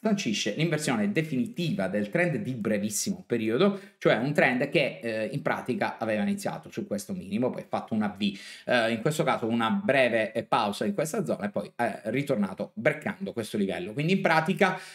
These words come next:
eh, sancisce anche un concetto ciclico, cioè questa parte qui di rialzo non appartiene più a questo movimento. Quindi questo movimento a livello ciclico termina con quel minimo, era un po' assodato, no? L'avevamo già detto, però ce lo conferma anche il mercato. <laughs> La questione è adesso dove può arrivare.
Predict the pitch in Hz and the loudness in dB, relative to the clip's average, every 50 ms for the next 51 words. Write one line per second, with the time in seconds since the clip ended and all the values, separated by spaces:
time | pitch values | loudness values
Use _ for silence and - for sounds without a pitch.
0 | - _ - - 135 131 127 123 - - 180 175 165 160 - 170 - - - 139 | -20 _ -2 2 4 4 6 4 4 4 4 4 4 2 2 2 2 2 2 2
1 | 113 - - 147 160 175 165 - 156 143 - 170 156 - - 190 175 - - 160 | 2 2 2 2 2 2 2 2 0 2 2 0 0 2 0 0 0 0 -4 -4
2 | 156 - 160 139 - - 127 117 123 123 117 - 143 131 123 - - 165 170 165 | -2 0 -2 -2 -2 -2 -2 2 2 0 2 4 4 4 4 4 4 4 4 4
3 | 165 - 139 - 123 113 - - 101 - - 123 113 98 104 107 120 123 151 160 | 4 0 0 2 0 -2 0 -4 -6 -2 0 0 2 2 2 4 4 4 4 2
4 | 156 147 127 113 117 113 107 107 - 131 120 - - 117 104 101 - - 151 180 | 2 0 0 2 2 0 0 0 -2 -4 -2 0 0 0 0 0 0 0 0 0
5 | - - 139 131 - - 101 101 - - 101 - - 135 127 120 110 101 82 80 | 2 2 0 0 2 0 -4 -4 -4 -8 -10 -4 -2 0 0 0 0 -2 -4 -4
6 | - - 95 - - - - - - - 160 156 180 160 175 180 - 175 170 160 | -8 -10 -10 -10 -12 -16 -16 -16 -4 0 0 2 4 6 4 4 4 4 2 4
7 | 160 160 160 151 131 127 127 127 131 147 147 147 143 - 185 170 156 202 190 151 | 4 4 4 4 4 2 2 2 4 2 2 2 0 0 0 2 4 4 4 4
8 | 180 170 170 - - 160 143 139 147 165 175 185 190 196 196 196 - - 180 - | 4 2 4 4 4 4 4 2 2 2 4 4 4 4 2 2 2 2 2 2
9 | 156 - _ - 147 123 117 113 113 120 123 - - - 127 104 92 - - 104 | 0 -6 _ 0 0 2 2 2 2 2 0 -2 -2 -2 -2 -2 -2 -2 -4 -4
10 | - - - - - - 110 107 101 - 90 101 - 156 170 151 107 107 107 110 | -4 -4 -10 -10 -6 -4 -2 -2 -2 -2 -4 -2 0 0 2 2 2 2 2 2
11 | 113 110 113 113 113 107 110 175 170 139 113 104 101 - 160 156 143 120 104 95 | 2 0 0 0 -2 2 2 2 2 4 0 -2 0 0 0 2 2 2 0 -2
12 | - - - - _ - - 180 165 127 151 151 139 - 147 135 123 123 123 123 | -4 -12 -20 -20 _ 2 4 4 6 6 4 0 2 4 4 4 6 6 2 2
13 | 123 135 131 123 - 135 - - 120 120 120 110 - 120 120 135 165 208 - - | 4 2 0 2 2 -2 0 2 0 2 2 2 2 2 4 4 2 2 2 0
14 | 180 160 - 160 143 139 143 127 120 117 117 120 113 110 - 117 110 113 117 110 | 0 2 4 2 4 4 2 2 2 2 2 0 0 0 -2 -4 0 0 0 2
15 | 101 107 110 107 101 104 104 95 95 92 | 2 2 0 0 2 0 0 0 -2 -2